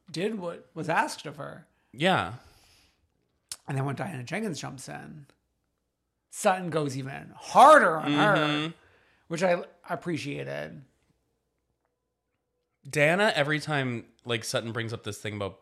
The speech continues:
Speaker 2: bacon, like,
Speaker 1: Oh.
Speaker 2: like, making that into
Speaker 1: A plot
Speaker 2: her,
Speaker 1: point.
Speaker 2: her not being a trustworthy person, I think it's interesting.
Speaker 1: <laughs> P Schlarm to the show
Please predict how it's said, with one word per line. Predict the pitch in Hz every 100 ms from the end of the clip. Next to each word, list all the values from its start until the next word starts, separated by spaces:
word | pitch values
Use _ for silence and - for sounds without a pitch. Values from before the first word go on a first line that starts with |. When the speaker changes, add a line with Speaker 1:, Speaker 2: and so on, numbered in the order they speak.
| _
Speaker 2:
bacon, | - 92 92 107 107 113 127 - _ _ _ -
like, | 107 95 - _
Speaker 1:
Oh. | 147 127 131
Speaker 2:
like, | 127 - - 113
making | 143 139 135 151 151
that | 143 127 123 - _ -
into | 117 110 - 117 113 110 107 107 - - - _ _
Speaker 1:
A | 165
plot | 127 123
Speaker 2:
her, | 123 120
Speaker 1:
point. | - 160
Speaker 2:
her | 139 127
not | 131 123
being | 131 120
a |
trustworthy | 107 127 107 - 107 101
person, | 95 98 95 - 104
I | 104
think | 101
it's | 95 - - -
interesting. | 98 - 98 - 95 92 98 - - _ _ _ - - - - - - - - - - 233 - _ _ _ _ _ _ _ _ - - - - 214 - _ _ _ _
Speaker 1:
<laughs> | - - 170 165 147 - - - - _ - - -
P | 170 190
Schlarm | 185 233 233 320
to |
the | 254
show | 208 170 151 139 139